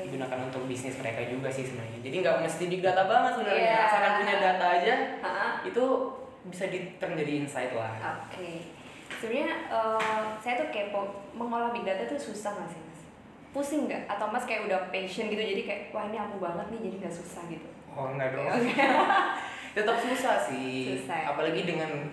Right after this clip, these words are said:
Speaker 1: mungkin karena volume datanya lebih besar.
Speaker 2: Mm-mm.
Speaker 1: Jadi mungkin kalau boleh jujur agak
Speaker 2: Mm-mm.
Speaker 1: overwhelmed juga sih maksudnya
Speaker 2: Mm-mm.
Speaker 1: untuk saat analisis datanya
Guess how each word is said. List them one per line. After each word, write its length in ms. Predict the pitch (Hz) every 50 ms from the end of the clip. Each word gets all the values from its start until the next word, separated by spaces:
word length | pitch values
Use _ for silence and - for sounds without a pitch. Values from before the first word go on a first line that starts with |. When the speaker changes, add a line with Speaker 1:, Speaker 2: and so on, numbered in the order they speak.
| - - - - - - - - - - - - - - - - - - - - - - -
Speaker 1:
mungkin 480 | 165 185 196 - 262 262 262 - -
karena 260 | - - 196 196 196 190
volume 300 | 196 - 196 190 190 185 185
datanya 360 | 185 180 185 185 185 180 175
lebih 200 | 170 170 165 165
besar. 360 | 165 165 - 170 165 165 160 165 - - - - - -
Speaker 2:
Mm-mm. 360 | 240 233 233 214 208 214 233 247 - - - - -
Speaker 1:
Jadi 140 | - 160 185
mungkin 240 | 202 196 - - 208 202 202 202 - -
kalau 220 | - 143 143 147
boleh 140 | 151 151 147
jujur 220 | 156 165 185 220
agak 420 | - - 190 175 165 - - - -
Speaker 2:
Mm-mm. 80 | 185
Speaker 1:
overwhelmed 560 | 190 180 180 190 185 185 190 196 190 190 196
juga 240 | 202 214 214 208 208
sih 160 | 208 202 196
maksudnya 340 | 190 180 175 - - - 180
Speaker 2:
Mm-mm. 160 | 175 175 175
Speaker 1:
untuk 160 | 170 170 170 165
saat 220 | - 165 160 160
analisis 480 | - 156 156 156 156 156 160 160 - 165
datanya 420 | 160 156 156 151 151 147 147